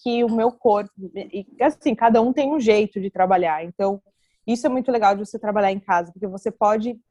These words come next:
descobrir como é o seu jeito e como você fazer. Eu já tenho,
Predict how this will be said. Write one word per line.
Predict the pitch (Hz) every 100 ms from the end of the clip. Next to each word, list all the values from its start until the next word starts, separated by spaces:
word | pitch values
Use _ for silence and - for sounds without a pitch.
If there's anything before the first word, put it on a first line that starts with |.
| -
descobrir | 254 - 320 240 254 254
como | - 240 240
é | 254
o |
seu | 247 233
jeito | 208 190 185 190 220 -
e | 208
como | - 196 202
você | 196 196 190
fazer. | 202 190 180
Eu | 175
já | 190
tenho, | 190 190 208